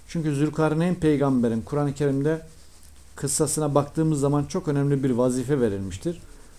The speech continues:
Ve Zülkarneyn peygamber gençler, e, burası işte tartışılacak bir meseledir. Bizler devamlı sohbetlerde beyan ediyoruz. Zülkarneyn kıssası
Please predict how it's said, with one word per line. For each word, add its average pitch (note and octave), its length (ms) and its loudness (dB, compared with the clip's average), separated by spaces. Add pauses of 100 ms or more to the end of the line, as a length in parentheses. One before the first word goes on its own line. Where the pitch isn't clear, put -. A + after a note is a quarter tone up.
(160)
Ve C#3+ 80 2
Zülkarneyn E3 600 2
peygamber C3 540 6
gençler, B2 600 0 (680)
e, B2 160 -4
burası D3+ 320 2
işte D#3 240 0
tartışılacak D3 680 0
bir A#2 80 0
meseledir. G#2+ 580 -2 (760)
Bizler C#3+ 380 6
devamlı D3 520 6 (100)
sohbetlerde C3+ 760 0
beyan C3+ 240 4
ediyoruz. A#2 480 0 (440)
Zülkarneyn E3+ 540 4
kıssası F3+ 640 2